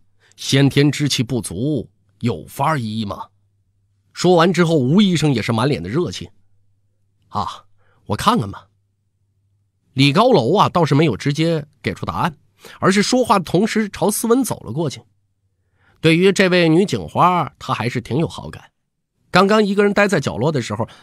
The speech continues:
他已经通过生死簿看了看，吴医生的诊断确实没错，先天之气不足，这就是思文的症结所在。身体刚刚完全恢复过来，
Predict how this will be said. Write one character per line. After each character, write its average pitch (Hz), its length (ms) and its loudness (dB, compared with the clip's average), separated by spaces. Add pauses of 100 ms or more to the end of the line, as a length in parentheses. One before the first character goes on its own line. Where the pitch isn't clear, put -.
他 156 140 0
已 117 100 0
经 127 180 -4
通 170 180 -2
过 156 120 0
生 175 200 -2
死 - 120 -8
簿 123 160 -8
看 170 200 -2
了 127 80 -4
看， - 220 -16 (320)
吴 160 220 0
医 285 160 0
生 247 160 2
的 175 80 2
诊 107 240 -6
断 135 200 0
确 165 200 -2
实 - 120 -6
没 95 160 -4
错， - 240 -18 (460)
先 226 340 2
天 208 220 2
之 202 160 -4
气 - 140 -6
不 165 180 -6
足， 110 260 -10 (320)
这 277 220 0
就 190 120 0
是 151 140 -4
思 226 220 -6
文 170 160 0
的 208 80 0
症 226 220 -4
结 101 160 -8
所 - 180 -10
在。 - 220 -14 (840)
身 208 240 2
体 151 120 0
刚 202 200 2
刚 202 160 4
完 170 140 2
全 170 160 0
恢 180 180 2
复 135 160 -6
过 95 140 -6
来， - 120 -12